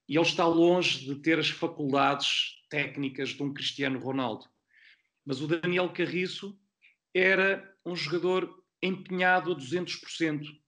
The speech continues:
todos os dias, todos os treinos, semanas após semanas. E por isso ele conseguiu chegar onde chegou, porque ele não tinha o virtuosismo do Ronaldo, longe disso, nem tem,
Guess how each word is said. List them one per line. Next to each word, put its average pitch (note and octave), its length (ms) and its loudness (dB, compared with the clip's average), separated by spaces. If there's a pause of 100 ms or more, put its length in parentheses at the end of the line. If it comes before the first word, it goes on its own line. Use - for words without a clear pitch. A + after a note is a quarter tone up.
(160)
todos F#3 340 0
os E3 100 -2
dias, D3+ 420 2
todos D3+ 380 -2
os C#3 180 -4
treinos, B2+ 680 0
semanas D3+ 640 -2
após C#3+ 320 -4
semanas. A#2+ 560 -2 (1040)
E D3+ 60 -4
por E3+ 160 0
isso F3+ 180 0
ele E3+ 100 0
conseguiu E3+ 380 0
chegar E3 380 2
onde D#3 160 0
chegou, C3+ 520 0 (220)
porque - 180 -6
ele C3 100 2
não C#3+ 180 2
tinha D3 220 2
o C#3+ 60 4
virtuosismo C3+ 960 0
do B2 140 -6
Ronaldo, C3+ 500 4
longe B2 300 2
disso, D3 320 2
nem B2+ 180 4
tem, B2+ 260 2